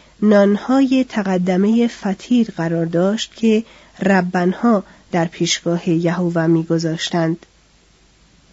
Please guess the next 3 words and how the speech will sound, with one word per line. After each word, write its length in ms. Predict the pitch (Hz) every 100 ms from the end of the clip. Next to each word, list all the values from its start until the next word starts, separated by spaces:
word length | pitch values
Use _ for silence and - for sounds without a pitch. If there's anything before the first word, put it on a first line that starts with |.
| _ _ - _ _ _ _ _ _ _ _ _ -
در 280 | 233 294 294 -
پشت 340 | 311 294 -
پرده 840 | 240 226 202 175 175 190 190 190